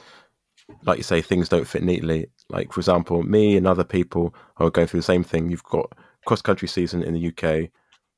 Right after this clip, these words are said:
over the winter period, but then you're also training for, say, a spring marathon. So you've done a hard run Saturday afternoon, and then the Sunday you're gonna be back up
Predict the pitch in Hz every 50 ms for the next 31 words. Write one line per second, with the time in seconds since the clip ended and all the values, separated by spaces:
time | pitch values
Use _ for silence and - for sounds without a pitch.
0 | _ _ _ - 90 85 87 85 90 87 82 - - - 92 85 82 80 80 80
1 | - - _ _ _ - - 76 78 92 92 90 87 87 87 85 - - 90 82
2 | 82 82 - - - 87 82 82 82 - - - 82 82 82 82 - _ _ _
3 | _ _ _ - - 80 78 76 - 80 - - - 82 80 82 85 82 82 80
4 | - - 80 78 - - 85 80 80 85 80 - - 82 80 80 85 82 - -
5 | - _ _ - 82 78 - - 95 92 95 95 95 90 - - _ _ _ -
6 | 92 90 85 80 78 80 82 85 - _ _ _ _ _ _ _ _ _ _ -
7 | - - - 107 98 98 - - 87 90 87 87 87 87 90 87 - - 95 87
8 | 87 82 82 85 90 - - - 90 85 87 85 85 85 87 - - 98 98 95
9 | 90 87 87 85 87 87 82 92 87 87 87 85 - 92 90 90 - 90 90 90
10 | - 92 85 82 -